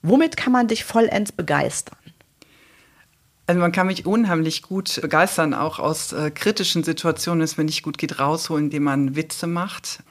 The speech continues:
Speaker 2: Mein Mann kann das sehr gut und die Kinder können das auch sehr gut.
Speaker 1: Ja.
Speaker 2: Also das mag ich unheimlich gerne. Und wenn Menschen bei Sportveranstaltungen euphorisch begeistert mitfiebern
Speaker 1: Mhm.
Speaker 2: und Gewinne feiern,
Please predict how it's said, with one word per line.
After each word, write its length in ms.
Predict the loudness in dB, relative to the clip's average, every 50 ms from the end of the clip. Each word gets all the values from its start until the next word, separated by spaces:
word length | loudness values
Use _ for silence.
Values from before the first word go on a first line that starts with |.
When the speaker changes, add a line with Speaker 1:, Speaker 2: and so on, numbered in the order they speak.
| -20 -20 -20 -20 -18 -8 -2
Speaker 2:
Mein 200 | 0 2 4 4
Mann 180 | 4 4 2 2
kann 180 | 0 -2 0 0
das 160 | 0 0 0
sehr 100 | -2 -2
gut 420 | -2 -2 -4 -4 -2 -4 -4 -6 -8 -10 -6
und 320 | -2 0 0 0 -2 -4
die 80 | -6 -6
Kinder 300 | -6 -4 -2 -2 -2 -2
können 200 | 0 0 0 0
das 160 | 0 0 -2
auch 100 | -4 -4
sehr 180 | -4 -4 -6 -4
gut. 300 | -4 -4 -4 -2 -2 0
Speaker 1:
Ja. 300 | 0 2 2 2 0 0
Speaker 2:
Also 140 | 0 -2 -2
das 280 | -4 -6 -8 -8 -2
mag 220 | 0 0 0 0 -2
ich 140 | -8 -6 -4
unheimlich 440 | -2 0 2 2 0 0 -2 -2 -2
gerne. 360 | -2 0 2 2 2 0 -2 -4 -14 -20 -20 -18 -20 -20 -20 -20 -20 _ _
Und 320 | -4 0 0 0 0 0
wenn 200 | 0 2 2 2
Menschen 800 | 2 2 2 0 0 -2 -2 0 0 2 2 2 0 -2 -4 -12 -20 _ _ 0
bei 120 | 0 2
Sportveranstaltungen 1300 | 2 0 2 4 4 4 4 4 4 4 4 6 4 2 0 0 2 2 2 2 2 2 2 2 4 4 2
euphorisch 880 | 2 0 -2 -2 -4 -2 0 0 0 0 0 0 0 0 -2 -4 -4
begeistert 680 | -4 -4 0 2 2 2 2 0 -2 -2 -2 -2 0 2 2
mitfiebern 680 | 4 4 4 4 4 4 4 4 4 4 4 4 4 2
Speaker 1:
Mhm. 60 | 2
Speaker 2:
und 240 | 0 0 0 0 0
Gewinne 380 | -2 0 0 0 0 0 0
feiern, 540 | -2 -4 -4 -4 -2 -2 0 0 0 -2 -4